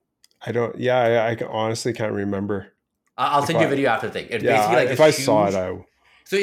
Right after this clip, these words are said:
Speaker 2: you know what, the area where you have that first boss battle with the guy on a horse?
Speaker 1: Yes.
Speaker 2: So you go back to that area towards the end of the game,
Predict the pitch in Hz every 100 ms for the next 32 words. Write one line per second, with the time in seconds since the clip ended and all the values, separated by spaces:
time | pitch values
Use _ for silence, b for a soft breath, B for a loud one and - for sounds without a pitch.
0 | 180 156 180 208 - 151 123 135 160 147
1 | 139 135 117 117 127 127 - - - 120
2 | 127 - 110 113 - 110 120 113 104 98
3 | 101 104 98 90 113 - _ _ _ _
4 | _ _ _ _ _ _ _ _ - 107
5 | - - _ _ _ _ _ _ - 131
6 | - 117 131 135 160 - 117 139 - 139
7 | 117 117 117 101 98 95 107 107 120 107
8 | 117 123 139 165